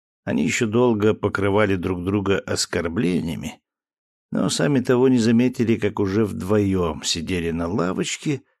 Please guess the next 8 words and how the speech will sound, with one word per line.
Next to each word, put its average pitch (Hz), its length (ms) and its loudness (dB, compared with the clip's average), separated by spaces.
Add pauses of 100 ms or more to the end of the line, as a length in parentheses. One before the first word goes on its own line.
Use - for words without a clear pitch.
(240)
и - 100 -2
уплетали 95 580 -2
семечки. - 720 -6 (1300)
«Здравствуйте», — 180 1040 0 (400)
послышался 110 680 -2
приятный 101 560 -2
женский 110 420 0
голос. 85 440 -4